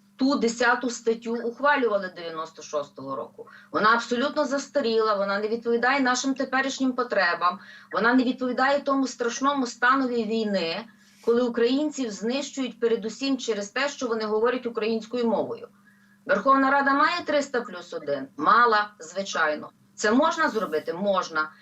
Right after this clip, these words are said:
Якщо ми не можемо зараз змінити Конституцію, будуть мені розповідати в часи війни, так, погоджуюся з тим. Але можна вносити зміни в закон про освіту?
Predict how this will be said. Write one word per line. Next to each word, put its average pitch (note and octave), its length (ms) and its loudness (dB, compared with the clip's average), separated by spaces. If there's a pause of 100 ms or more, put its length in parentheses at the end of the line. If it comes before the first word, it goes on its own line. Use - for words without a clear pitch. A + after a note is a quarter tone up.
(160)
Якщо - 280 0
ми C#4+ 100 4
не D4 120 2
можемо C#4+ 340 2
зараз C4+ 280 -2
змінити C#4 380 0
Конституцію, C#4+ 680 -2
будуть A3+ 240 -4
мені A#3 180 4
розповідати G#3+ 560 0
в F#3+ 60 -12
часи - 280 -6
війни, E3 420 -2
так, B3 240 2
погоджуюся F#3+ 640 -2
з - 100 -14
тим. D3+ 240 -4 (280)
Але G3+ 200 4
можна F#4+ 300 2
вносити C#4+ 460 0
зміни G3+ 340 -4
в F#3 40 -4
закон E3+ 420 -6
про D3 160 -2
освіту? C#3 560 -8